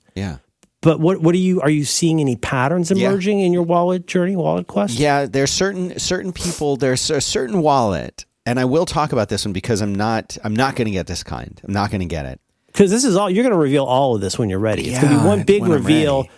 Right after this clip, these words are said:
Speaker 2: You don't like to, you don't like to, to leak it onesie twosie.
Speaker 1: No. Once
Speaker 2: Yeah.
Speaker 1: I'm ready, I'll,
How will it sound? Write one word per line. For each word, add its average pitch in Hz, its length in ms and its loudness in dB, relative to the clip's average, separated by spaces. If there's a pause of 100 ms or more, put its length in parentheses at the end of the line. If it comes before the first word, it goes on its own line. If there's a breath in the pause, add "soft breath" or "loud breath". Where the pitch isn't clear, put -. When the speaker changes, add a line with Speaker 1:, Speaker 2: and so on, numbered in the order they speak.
(140 soft breath)
Speaker 2:
You 165 140 4
don't 175 140 0
like 156 200 0
to, 139 200 2
you 147 140 2
don't 156 100 0
like 135 140 -2
to, 117 320 0
to 135 100 -2
leak 151 280 0
it 139 100 0
onesie 120 320 0
twosie. 131 460 0
Speaker 1:
No. 90 680 -4
Once 101 260 0
Speaker 2:
Yeah. 160 60 0
Speaker 1:
I'm 123 100 0
ready, 107 380 0
I'll, 67 400 -6